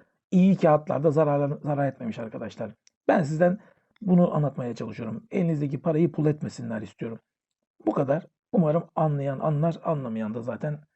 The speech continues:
aa, Allah selamet versin. Herkese çok teşekkürler. Bir kişiye bile faydam olup da bir kişinin bile bu, e, çakallardan parasını koruyorsam ne mutlu bana.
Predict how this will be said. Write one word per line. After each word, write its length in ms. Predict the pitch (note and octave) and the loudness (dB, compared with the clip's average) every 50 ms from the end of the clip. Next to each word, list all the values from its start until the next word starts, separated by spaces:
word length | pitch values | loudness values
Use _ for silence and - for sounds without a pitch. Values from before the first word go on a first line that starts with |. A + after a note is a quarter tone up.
| _ _ _ _ _ _ _ _ _ - | _ _ _ _ _ _ _ _ _ -16
aa, 160 | - - - - | -14 -14 -12 -12
Allah 260 | - - G#2+ A2+ B2 | -10 -8 -8 -8 -8
selamet 460 | A#2 - B2+ A2+ A2 A2 A2+ G#2+ - | -8 -8 -10 -8 -8 -8 -8 -10 -8
versin. 320 | A2 A2 G2 - - D#3+ A2+ | -10 -10 -10 -10 -10 -10 -8
Herkese 380 | A2+ C3+ A#2+ G#2 - A#2+ A#2+ A#2 | -8 -8 -8 -8 -10 -10 -12 -10
çok 160 | - B2+ - | -12 -14 -14
teşekkürler. 720 | - - - A#2 G#2+ - A2 G#2 G2+ G2+ G2+ - - - - | -14 -14 -14 -14 -14 -14 -14 -12 -12 -12 -14 -14 -18 -10 -4
Bir 160 | F#3+ F3+ D#3 | -2 -2 -2
kişiye 260 | C#3 - - D3 C#3+ B2+ | -2 -6 -8 -8 -6 -4
bile 260 | C3+ C3+ B2 - - _ _ - _ _ _ _ _ - | -4 -4 -4 -6 -8 _ _ -20 _ _ _ _ _ -4
faydam 320 | - C#3+ D3 C#3+ D3 C#3 | 0 0 0 0 0 -2
olup 200 | C#3 C#3+ C#3 - | -2 -2 -4 -4
da 120 | - B2 | -4 -2
bir 120 | C#3 E3+ D3+ | -2 -2 -4
kişinin 280 | - - D#3 D3 C#3 | -4 -6 -4 -4 -2
bile 160 | C3+ C3+ C3+ C3+ | -2 -2 -2 -2
bu, 180 | C#3+ C3 B2+ - _ _ _ _ _ _ - | -2 -4 -4 -8 _ _ _ _ _ _ -12
e, 200 | - - - A#2 | -8 -8 -6 -6
çakallardan 640 | - F#3 F3 - C#3 C#3 C#3 C#3 C3+ C3+ C3+ B2+ | -6 -6 -4 -2 -2 0 0 0 0 -2 -2 -2
parasını 340 | - C#3+ C#3+ C#3+ - D#3 C#3 | 0 -2 -2 -2 -4 -6 -6
koruyorsam 540 | - - D3 C#3 C3 A#2+ - D#3+ D#3+ - - _ _ - | -2 -2 -2 -2 -2 -4 -4 -4 -4 -4 -8 _ _ -6
ne 100 | - D#3 | -4 -2
mutlu 280 | D3+ C3+ A#2+ - - A#2+ | -2 -2 -4 -8 -10 -8
bana. 300 | A2+ A#2+ D3 E3 - - | -6 -4 -4 -6 -6 -8